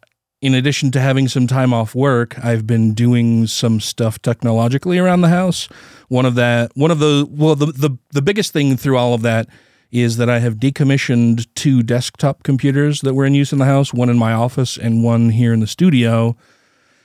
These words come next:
And in lieu of those, I purchased a top-of-the-line, super nice laptop that I'll be using for all kinds of stuff. And I'll just be moving that from the studio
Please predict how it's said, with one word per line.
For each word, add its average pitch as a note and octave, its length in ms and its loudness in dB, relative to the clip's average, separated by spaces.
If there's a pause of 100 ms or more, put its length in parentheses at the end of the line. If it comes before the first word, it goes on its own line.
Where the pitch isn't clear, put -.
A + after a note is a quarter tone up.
(160)
And A2 720 0 (320)
in A#2+ 220 0
lieu B2 160 2
of G#2+ 100 -2
those, B2+ 460 0
I A#2 260 -2
purchased A#2+ 720 -4
a A2+ 380 -2 (600)
top-of-the-line, C#3+ 680 0
super D3+ 240 -2
nice C3+ 600 0
laptop B2+ 680 -2
that A2+ 200 -2
I'll G#2+ 140 0
be A2 120 0
using A2 400 2
for - 280 -2
all A2+ 140 -2
kinds A2+ 320 -2
of G#2+ 100 -4
stuff. A2 500 -4 (200)
And A2+ 600 0 (920)
I'll C#3 120 0
just C3+ 180 -4
be C#3 80 2
moving C#3+ 360 2
that C3 280 -2
from C3+ 420 0
the C3+ 80 0
studio C3+ 640 0